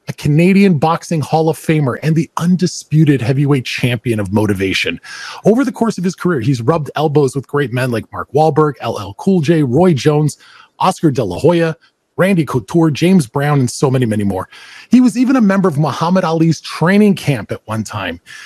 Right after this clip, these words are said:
He's also the au-, author of a book called Out of the Darkness, where he shares his incredible life story, and he can often be found delivering motivational keynote speeches to kids and corporations. He's also got another book coming out this fall. In addition to all that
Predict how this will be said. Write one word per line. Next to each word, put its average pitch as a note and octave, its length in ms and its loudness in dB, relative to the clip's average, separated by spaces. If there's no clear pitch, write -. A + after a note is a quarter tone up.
He's F#3+ 100 6
also A3+ 240 -2
the G3+ 100 2
au-, G3 220 2
author F#3+ 260 2
of D#3 80 2
a C#3 60 2
book F3 180 -2
called F3+ 300 -2
Out G3 240 -2
of D3 180 -4
the D#3 120 2
Darkness, C#3+ 640 -4
where C3+ 120 2
he C#3+ 100 4
shares D#3+ 340 2
his C#3 140 -6
incredible D3+ 380 -4
life D3+ 180 -4
story, C#3+ 380 -4
and E3 100 0
he E3 80 2
can E3 140 -2
often F3 300 -2
be C3+ 80 0
found C3 260 0
delivering C3 500 0
motivational D3+ 600 2
keynote E3 320 -2
speeches C3+ 460 -4
to - 120 -18
kids - 400 -2
and A#2 120 -8
corporations. C#3 800 -4
He's C3+ 140 -2
also E3+ 200 -2
got F3+ 140 4
another F#3+ 420 4
book D#3 260 -2
coming C#3 300 -4
out C#3+ 220 -2
this A#2 400 0
fall. D#3+ 580 -2
In G#3 120 2
addition G#3 360 0
to G3 80 -2
all F#3 180 0
that E3 300 0